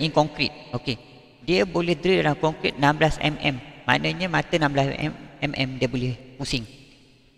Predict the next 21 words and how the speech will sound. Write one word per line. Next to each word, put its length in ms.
Lebih 240
besar 240
betul 240
dia 80
tak 160
boleh 80
pusing. 220
Memang 400
orang 160
kata 140
semua 260
boleh 160
sumbat, 320
tapi 320
masalahnya 720
lebih 240
daripada 460
enam 320
belas 240
M 80
M 240